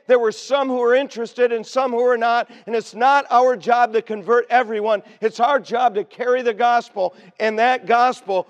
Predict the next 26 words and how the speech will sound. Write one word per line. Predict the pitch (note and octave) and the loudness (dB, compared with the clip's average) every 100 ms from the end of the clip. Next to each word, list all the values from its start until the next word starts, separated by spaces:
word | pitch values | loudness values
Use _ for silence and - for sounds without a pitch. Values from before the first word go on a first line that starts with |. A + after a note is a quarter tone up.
| _ | _
will | F#3+ F#3+ | -2 -2
bring | D3 A#3 B3+ A#3+ | 0 0 0 -4
forth | - A#3 A#3 A#3 | -2 2 2 -2
fruit | - B3 A3 F3+ _ - | -6 -4 -4 -8 _ -6
if | E3 | -6
you | D#3 G#3 C4 | -6 -4 0
and | A#3 | 2
I | G#3 | 2
are | F#3+ | -2
faithful | F3+ A3 G#3+ - D#3 | -6 -6 -6 -6 -12
to | |
carry | D3+ E3 D3 - | -12 -12 -10 -12
it. | - _ _ _ _ _ _ _ _ _ _ _ _ _ _ _ _ _ _ _ _ _ _ _ _ _ _ _ _ _ _ _ _ _ _ _ _ - | -16 _ _ _ _ _ _ _ _ _ _ _ _ _ _ _ _ _ _ _ _ _ _ _ _ _ _ _ _ _ _ _ _ _ _ _ _ -14
Let | D3+ | -8
me | D#3 | -4
ask | E3+ G3+ - | -4 -4 -8
you, | C3+ | -8
do | |
you | D3+ | -4
have | D#3+ | -4
any | D#3+ | -6
faith | D3 _ G3 E3+ D3+ | -10 _ -8 -8 -10
in | D#3+ | -12
the | C#3+ | -12
effective | C#3+ - F#3 - C#3 | -12 -8 -10 -10 -14
of, | D3+ | -12